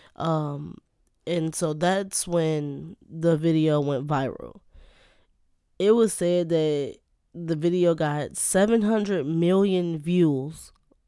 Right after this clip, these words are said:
on TikTok alone. Seven hundred million views on TikTok alone. Do you know how much money that is for a little girl that I'm sure she did not see? If she got seven hundred million on TikTok alone, how many did she get from Funimate and Instagram?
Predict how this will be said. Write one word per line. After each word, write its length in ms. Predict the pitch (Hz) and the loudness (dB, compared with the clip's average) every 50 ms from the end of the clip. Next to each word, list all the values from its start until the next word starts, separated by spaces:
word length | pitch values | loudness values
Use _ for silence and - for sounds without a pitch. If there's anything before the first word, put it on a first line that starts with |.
| _ _ _ _ _ _ _ - | _ _ _ _ _ _ _ -6
on 260 | - 170 175 165 160 | -2 0 2 2 0
TikTok 680 | - - - 202 190 - - - - 190 180 175 - - _ _ - | -2 -4 -6 -6 -6 -6 -10 -8 -6 -6 -6 -6 -8 -14 _ _ -16
alone. 640 | 156 151 151 151 156 160 147 135 123 117 120 - 143 - - - - _ _ _ _ _ _ _ _ _ _ _ _ _ _ _ _ _ _ _ _ _ | -14 -12 -10 -8 -8 -8 -8 -10 -10 -14 -16 -18 -20 -20 -20 -20 -20 _ _ _ _ _ _ _ _ _ _ _ _ _ _ _ _ _ _ _ _ _
Seven 360 | - - - 269 294 320 320 | -10 -2 0 0 2 2 2
hundred 300 | 294 302 311 285 285 285 | 2 2 2 2 2 2
million 340 | 277 277 277 277 269 262 240 | 2 4 4 4 4 4 2
views 340 | 214 226 240 240 226 214 196 | 2 2 2 4 2 2 0
on 160 | 220 196 190 | 0 -2 -2
TikTok 520 | - - 233 220 - - 233 208 214 - - | 0 -2 -4 -4 -4 -4 -4 -4 -4 -6 -6
alone. 560 | - 180 180 180 175 160 151 143 147 160 165 _ _ _ _ _ _ _ _ _ - - | -4 -2 0 0 0 -2 -2 -6 -8 -12 -14 _ _ _ _ _ _ _ _ _ -14 -8
Do 60 | - 262 | -2 0
you 80 | 311 | 4
know 100 | 330 339 | 4 6
how 80 | 311 320 | 6 6
much 240 | 294 262 233 196 196 | 6 6 4 4 4
money 260 | 208 208 214 226 226 | 4 6 6 6 6
that 140 | 220 220 220 | 6 8 6
is 220 | 220 226 202 - | 6 6 4 2
for 80 | - 220 | 0 0
a 80 | 220 | 2
little 180 | 226 226 220 214 | 4 4 4 4
girl 280 | 214 226 226 220 220 | 2 2 2 2 2
that 200 | 208 208 185 135 | 4 2 2 4
I'm 140 | 190 202 214 | 4 2 2
sure 240 | 190 - - 226 226 | 0 0 2 0 0
she 160 | - - 220 | 0 -2 -6
did 160 | 190 170 - | -6 -4 -4
not 420 | 165 160 170 170 180 175 _ - - | -4 -2 -2 -2 -2 -4 _ -8 -6
see? 380 | - - 175 175 185 190 196 - _ _ _ _ _ _ _ _ _ _ _ _ _ _ _ _ - | -6 -4 -2 -4 -4 -4 -8 -12 _ _ _ _ _ _ _ _ _ _ _ _ _ _ _ _ 4
If 160 | 233 233 208 | 4 4 4
she 140 | - 330 330 | 4 0 0
got 200 | - - - 247 | 2 2 0 0
seven 320 | - - 269 254 262 269 | 2 2 0 2 4 4
hundred 240 | 262 262 254 247 247 | 4 4 4 4 2
million 300 | 240 240 233 233 233 220 | 4 4 4 4 4 2
on 220 | 214 208 202 202 - | 2 2 0 0 0
TikTok 400 | - 226 220 - - 226 208 208 | -2 -4 -4 -2 -4 -4 -2 -2
alone, 220 | 214 208 202 196 | -2 -2 0 0
how 200 | 202 254 269 285 | 0 0 2 2
many 200 | 294 311 302 285 | 0 0 0 -2
did 120 | 240 254 233 | -2 -4 -4
she 140 | - - 226 | -4 -4 -6
get 260 | 202 220 214 - - | -4 -4 -6 -4 -4
from 180 | 214 196 185 | -4 -4 -4
Funimate 440 | 170 - 202 202 208 202 202 202 - - | -2 -2 -2 0 0 0 -2 -4 -4 -4
and 180 | 202 190 - - | -6 -6 -4 -4
Instagram? 800 | 180 190 190 - - - 175 156 151 131 104 85 107 151 160 | -4 -2 -2 -4 -4 -2 0 0 0 0 -2 -4 -6 -8 -12